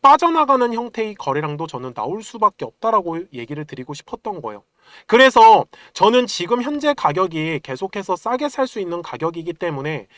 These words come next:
아직까지 만약에 매수를 못 하셨던 분들이라고 하면 요 매물대 한번 참고해 주셨으면 좋겠어요.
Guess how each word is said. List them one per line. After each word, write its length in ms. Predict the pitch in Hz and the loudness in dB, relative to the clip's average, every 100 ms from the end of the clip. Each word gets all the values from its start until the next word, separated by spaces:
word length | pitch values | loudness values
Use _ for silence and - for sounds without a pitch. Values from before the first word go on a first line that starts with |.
| - - | -18 -4
아직까지 560 | 139 175 262 269 254 254 | -2 -2 0 2 2 2
만약에 460 | 139 151 180 185 | -2 -2 -2 -4
매수를 420 | 131 120 202 202 | -4 -10 -6 -6
못 240 | 170 117 - | -6 -8 -10
하셨던 400 | 220 208 202 190 | -10 -6 -6 -8
분들이라고 480 | 135 127 143 143 165 | -12 -10 -4 -4 -4
하면 380 | 196 139 123 117 | -6 -4 -4 -4
요 180 | 180 226 | -2 -2
매물대 400 | 120 151 202 190 | -4 -6 -4 -4
한번 180 | 156 147 | -4 -8
참고해 380 | - 285 285 | -10 -6 -6
주셨으면 460 | 277 262 254 220 202 | -6 -8 -8 -8 -12
좋겠어요. 420 | 127 - 139 - | -10 -12 -12 -16